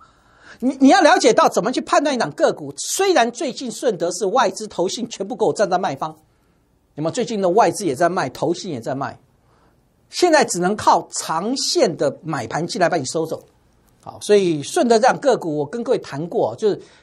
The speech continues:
今年如果估你赚四块八，那你来到五十块，的本益比大概十倍出头。然后呢，今年是具备配息两块半的优势，所以你的现金殖利率高达五趴以上。既然你具备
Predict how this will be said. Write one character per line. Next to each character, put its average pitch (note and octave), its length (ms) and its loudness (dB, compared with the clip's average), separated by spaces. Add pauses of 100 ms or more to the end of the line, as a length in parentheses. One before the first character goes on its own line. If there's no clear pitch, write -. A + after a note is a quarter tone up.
今 F4+ 280 0
年 G#3 380 2
如 A3 140 2
果 E3 200 4
估 D4 340 -2
你 G3 180 -2
赚 G3+ 260 0
四 - 220 -6
块 G3 160 2
八， G3 300 2 (240)
那 A3 180 -6
你 D3+ 180 -6
来 E3+ 160 2
到 G#3+ 120 2
五 E3 80 -4
十 E3 140 -8
块， D#3+ 160 0
的 F3 80 -6
本 D#3+ 160 -4
益 F3+ 60 -4
比 D3 100 -6
大 E3+ 80 0
概 D3+ 120 -2
十 - 200 -6
倍 D#3 120 -2
出 C#3+ 160 -10
头。 F#2 200 -10 (460)
然 G3 120 6
后 D4+ 140 8
呢， A#3 140 6
今 D#4+ 280 -2
年 G#3 220 0
是 A3 140 -10
具 B3 180 -8
备 A3 180 0
配 A#3 240 -2
息 F3 200 -4
两 D#3 120 -2
块 F#3+ 140 0
半 F3+ 200 0
的 D3+ 100 -2
优 G3+ 200 0
势， - 240 -10 (240)
所 G#3 160 0
以 F#3+ 40 -2
你 D3 60 -2
的 D#3 80 -2
现 F#3+ 220 -4
金 G#3 140 -4
殖 D3 140 -8
利 F3 80 -4
率 F3 60 -4
高 F3+ 160 2
达 D#3+ 140 2
五 A#2+ 140 -4
趴 D#3 200 -6
以 A2 80 -6
上。 G#2 240 -6 (320)
既 F#4+ 320 0
然 G#3 240 4
你 E3+ 120 -4
具 C4+ 300 -4
备 G#3 300 0